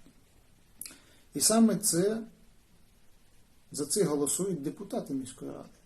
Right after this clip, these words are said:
за той статут, в відповідності до якого вже комунальне підприємство виконує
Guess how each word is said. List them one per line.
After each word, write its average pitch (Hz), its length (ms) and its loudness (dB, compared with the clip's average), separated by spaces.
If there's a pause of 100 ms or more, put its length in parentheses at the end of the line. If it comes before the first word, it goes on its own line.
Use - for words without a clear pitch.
(160)
за 160 160 -2
той 180 300 0
статут, 185 520 -8 (200)
в 143 60 -8
відповідності 143 680 -6
до 135 140 -8
якого 151 480 -8 (360)
вже 135 320 -4 (880)
комунальне 165 540 2
підприємство 147 760 -6
виконує 143 760 -6